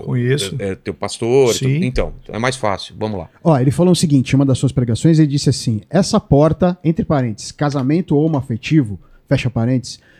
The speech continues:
Speaker 3: foi aberta quando nós tratamos como normal aquilo que a Bíblia já condena.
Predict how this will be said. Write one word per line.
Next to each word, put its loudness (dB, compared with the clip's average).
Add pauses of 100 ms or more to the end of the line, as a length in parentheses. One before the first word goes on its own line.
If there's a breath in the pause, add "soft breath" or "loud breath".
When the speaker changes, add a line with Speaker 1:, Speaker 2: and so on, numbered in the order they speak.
(120)
Speaker 3:
foi 4
aberta 4
quando 2
nós 4
tratamos 0
como 2
normal 2
aquilo 0
que -2
a 0
Bíblia 0
já -2
condena. 0